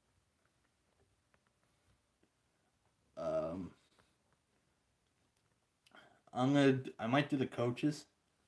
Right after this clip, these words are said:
Um, coaches might be the last thing.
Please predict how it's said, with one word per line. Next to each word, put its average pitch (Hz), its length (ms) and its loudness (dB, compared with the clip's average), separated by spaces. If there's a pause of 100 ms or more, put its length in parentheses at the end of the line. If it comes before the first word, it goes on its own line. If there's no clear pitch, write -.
(1600)
Um, 107 840 0 (2250)
coaches 165 400 0
might 151 180 0
be 131 80 0
the 117 60 2
last 101 360 6
thing. 139 320 -2